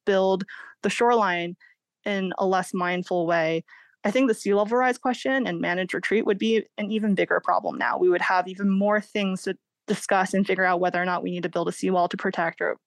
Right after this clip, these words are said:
you know, whether or not this is the thing that we're gonna move away from the ocean because the ocean is now right here. And I, I think the Coastal Act also has carved this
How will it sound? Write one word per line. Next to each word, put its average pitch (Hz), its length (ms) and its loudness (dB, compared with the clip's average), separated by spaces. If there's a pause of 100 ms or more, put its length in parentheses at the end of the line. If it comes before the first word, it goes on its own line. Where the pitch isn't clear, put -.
you 190 100 0
know, 180 80 0
whether 175 260 2
or 175 40 0
not 180 240 -2
this 180 200 -2
is 175 140 0
the 185 100 -2
thing 180 280 0
that 165 120 0
we're 170 120 0
gonna 175 200 0
move 180 300 2
away 170 240 0
from 175 180 -2
the 175 120 -2
ocean 170 280 -2
because 175 240 -2
the 185 120 2
ocean 180 240 0
is - 100 -8
now 87 280 0
right 185 180 0
here. 180 400 -2 (580)
And 254 120 -2
I, 233 120 -6
I 247 80 0
think 330 180 -2
the - 80 -6
Coastal 294 320 0
Act 254 260 0
also 226 220 -2
has 220 140 -2
carved 208 560 -2 (680)
this 196 360 -4